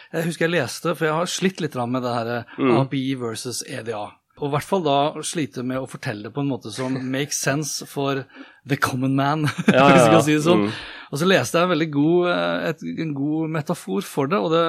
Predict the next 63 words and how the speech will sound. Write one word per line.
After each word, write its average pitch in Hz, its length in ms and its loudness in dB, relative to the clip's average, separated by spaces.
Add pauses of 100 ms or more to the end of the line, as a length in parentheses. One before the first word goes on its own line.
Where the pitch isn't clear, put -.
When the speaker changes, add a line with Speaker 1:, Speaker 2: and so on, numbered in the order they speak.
(140)
Speaker 2:
Mm. 110 300 -4
Speaker 1:
jeg - 100 -4
bruker 165 240 -2
jo 151 160 2 (320)
selv, 160 400 0
s-, - 160 -12
når 151 160 -8
jeg 151 80 -4
er 143 80 -4
ute - 60 -12
og 143 100 -6
kjører, 156 240 0
så - 160 -8
enten 139 240 -2
så 170 80 -4
bruker 156 240 0
jeg 120 120 0
jo, 123 240 -2 (400)
jeg 110 180 -10
har 117 120 -2
en 117 100 -4
Tesla, 175 360 -4 (320)
så 147 140 -2
Speaker 2:
Mm. 131 160 4
Speaker 1:
bruker 123 180 -2
jeg 117 80 -2
jo 120 80 -2
kanskje 120 240 -6
da 113 240 -6 (360)
eh, 120 200 -12
kjørecomputeren, 110 1300 -4
holdt 117 160 -10
jeg 113 80 -6
på 113 40 -16
å 113 40 -14
si, 160 120 -4
til, 123 380 -6
eh, 120 400 -4
til 123 80 -6
Teslaen, 208 420 -4
eller 131 140 -4
så 113 100 0
Speaker 2:
Ja. 107 40 2
Speaker 1:
bruker 123 260 -4
jeg 117 160 -4
min 123 140 -6
egen 113 200 -8
telefon 156 520 -4
og 127 280 -6
Google 113 540 -8
Maps 120 340 -8
da. - 100 -18 (260)
Speaker 2:
Mm. 110 340 -6
Speaker 1:
Sånn 165 100 -6
at 175 80 -8
jeg 143 120 0
skal 117 240 -6
fra 123 260 -4
en 131 220 -2
lokasjon 131 440 -6
til 110 160 -10
en 113 80 -10
annen. 107 200 -16